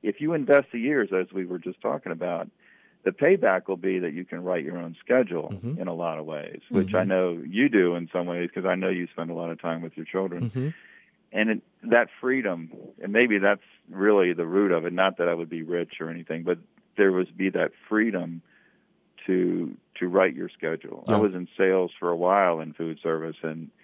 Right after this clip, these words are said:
Speaker 1: and even though I was out there hitting the doors a lot, I was able to work around those schedules, and I felt like I had more freedom then.
Speaker 2: Mm-hmm.
Speaker 1: And, and that's really what I'm trying to do.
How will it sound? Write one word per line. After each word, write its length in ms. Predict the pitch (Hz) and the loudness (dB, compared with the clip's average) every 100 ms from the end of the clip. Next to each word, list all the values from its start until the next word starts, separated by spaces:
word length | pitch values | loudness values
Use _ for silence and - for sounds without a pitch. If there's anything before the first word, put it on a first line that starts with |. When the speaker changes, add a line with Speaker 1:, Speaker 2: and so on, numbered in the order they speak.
| _ _ _ | _ _ _
Speaker 1:
and 100 | - 98 | -2 2
even 220 | 101 98 | 4 6
though 200 | 95 92 | 6 8
I 120 | 90 | 6
was 200 | 85 82 - _ _ _ _ _ _ _ _ | 4 -2 -8 _ _ _ _ _ _ _ _
out 280 | 95 104 98 | 0 0 0
there 180 | 90 87 | 0 0
hitting 160 | 95 85 | -2 -6
the 80 | |
doors 340 | 82 95 113 92 | -4 0 2 0
a 60 | |
lot, 340 | 85 82 78 78 _ - | -2 0 -2 -4 _ -4
I 80 | 98 | -2
was 180 | 98 95 | 0 2
able 320 | 101 95 87 | 2 2 -4
to 180 | - 85 | -4 -6
work 360 | 85 95 98 | -2 -2 0
around 400 | 82 87 87 90 | -4 -2 -2 -2
those 200 | 85 82 - | -4 -8 -8
schedules, 560 | - 123 120 82 85 - _ _ _ _ _ _ _ - | 0 2 2 -4 -8 -12 _ _ _ _ _ _ _ -6
and 220 | 92 95 | 0 2
I 80 | 90 | 2
felt 300 | - 104 95 | 4 4 6
like 160 | 90 95 | 2 2
I 60 | |
had 120 | 87 87 | 0 0
more 180 | 85 82 - | -2 -4 0
freedom 340 | 98 87 85 | 2 0 -2
then. 420 | 87 95 82 82 - | -2 -2 -2 -6 -6
Speaker 2:
Mm-hmm. 260 | 104 120 185 _ _ _ _ - | -4 -2 -4 _ _ _ _ -4
Speaker 1:
And, 180 | 101 98 | -2 -2
and 180 | 85 107 | 0 4
that's 240 | 127 - | 2 2
really 240 | 113 117 98 | 4 6 6
what 100 | 92 | 4
I'm 120 | 87 | 0
trying 220 | - 90 | 0 0
to 80 | 85 | 0
do. 260 | 92 87 | 2 2